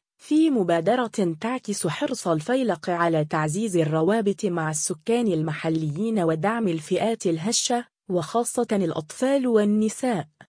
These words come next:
ويؤدي فيلق المشاة خفيف التونس المشارك ضمن بعثة الأمم المتحدة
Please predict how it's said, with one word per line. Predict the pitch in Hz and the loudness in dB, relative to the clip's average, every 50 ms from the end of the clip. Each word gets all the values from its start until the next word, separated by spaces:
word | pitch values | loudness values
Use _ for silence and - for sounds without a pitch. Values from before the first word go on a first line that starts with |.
| _ _ _ _ _ _ _ _ _ _ _ _ _ | _ _ _ _ _ _ _ _ _ _ _ _ _
ويؤدي | 202 196 196 196 202 - 262 277 233 208 196 214 208 208 | 4 6 6 6 6 4 2 0 0 -2 -2 0 0 0
فيلق | - - 254 269 262 220 175 160 - 190 | 0 0 0 0 2 0 0 0 0 0
المشاة | 185 180 180 214 220 - 233 240 247 | 2 2 2 0 -2 -2 -2 -2 -2
خفيف | 240 - - - - - 302 311 302 - - | -2 -2 -2 -4 0 2 4 4 4 4 0
التونس | 165 156 - - 247 254 262 254 247 - - | -4 -4 -2 -2 0 2 2 2 0 -2 -2
المشارك | 180 160 156 160 156 - 233 247 247 226 196 - - 190 | -2 0 0 0 0 0 0 0 2 2 0 -2 0 -2
ضمن | 175 156 170 208 220 208 190 175 165 | -2 0 0 0 0 0 0 0 0
بعثة | 156 190 220 226 220 - 202 175 - - 160 | 2 2 0 0 0 -2 -2 -2 -2 -2 -2
الأمم | 151 185 247 254 240 208 185 | -2 0 0 2 2 2 2
المتحدة | 165 156 160 160 156 - - 151 - - 247 226 214 185 | 2 0 0 -2 -2 -4 -4 -4 -2 -2 2 2 2 0